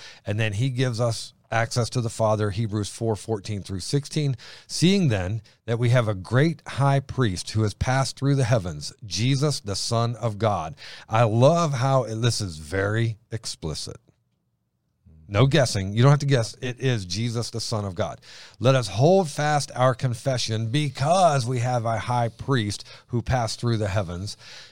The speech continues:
For we do not have a high priest who cannot sympathize with our weaknesses, but was in all points tempted as we are, yet without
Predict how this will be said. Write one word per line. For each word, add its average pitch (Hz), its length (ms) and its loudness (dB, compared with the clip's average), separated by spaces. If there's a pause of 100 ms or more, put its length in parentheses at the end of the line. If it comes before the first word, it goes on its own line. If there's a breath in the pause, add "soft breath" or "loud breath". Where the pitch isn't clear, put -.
For 131 240 2
we 131 100 4
do 131 140 2
not 160 260 2
have 151 240 0
a 135 60 2
high 131 260 -2
priest 127 380 -4
who 123 80 -2
cannot 117 320 -4
sympathize 110 600 -2
with 101 160 -4
our 98 140 -2
weaknesses, 107 680 0 (320 loud breath)
but 113 180 2
was 117 200 4
in 110 120 0
all 147 300 2
points 117 400 -4
tempted 120 340 -4
as 107 160 -4
we 110 180 0
are, 95 280 2 (260 loud breath)
yet 104 340 0 (120)
without 101 640 -4